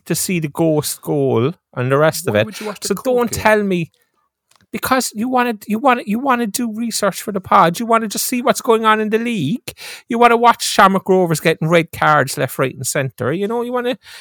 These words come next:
Speaker 1: you can spend t-, fifteen minutes skipping through a game, or you can get the times when things happened and just go direct to them. I mean, you're, you're, you're, you're, you have a very small, narrow view of, "Oh, just this club and my club and whatnot." No, no, no. There's a whole package there. There's a whole range of,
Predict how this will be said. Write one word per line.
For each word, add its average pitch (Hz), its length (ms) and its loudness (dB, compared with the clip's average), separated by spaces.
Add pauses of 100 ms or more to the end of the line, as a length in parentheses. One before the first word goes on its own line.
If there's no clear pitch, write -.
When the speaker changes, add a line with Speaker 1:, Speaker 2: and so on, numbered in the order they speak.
(120)
Speaker 1:
you 247 100 -2
can 269 140 -4
spend 269 340 0 (380)
t-, - 140 -6
fifteen 180 500 -2
minutes 240 260 -4
skipping - 340 -6
through 147 220 -6
a 143 60 -4
game, 202 380 -2
or 139 40 0
you 139 120 -2
can - 140 -12
get 185 200 -4
the 170 80 -10
times 160 480 -4
when 131 120 -4
things 139 260 -6
happened 131 420 -4
and 117 160 -4 (320)
just - 160 -6
go 170 100 -4
direct 151 420 2
to 190 60 -6
them. 208 300 -6 (540)
I 185 100 0
mean, 214 320 -4
you're, 202 180 -6
you're, 202 240 -12 (280)
you're, 220 280 -4
you're, 214 420 -2 (420)
you 190 100 -2
have 190 80 -4
a 185 40 -4
very 202 220 0
small, 196 480 0
narrow 160 460 2
view 170 300 -2
of, 127 180 -2
"Oh, 147 160 4
just 147 260 -4
this 165 160 -2
club 143 340 0
and 135 140 0
my 156 140 0
club 139 280 -6
and 143 100 -4
whatnot." 175 280 -6
No, 339 220 -6
no, 330 100 -6
no. 190 160 -6
There's 127 160 -2
a 226 60 -2
whole 311 220 -4
package - 480 -6
there. 107 160 -2
There's 120 160 -4
a 180 60 -6
whole 269 220 -6
range 175 480 -2
of, 107 340 -8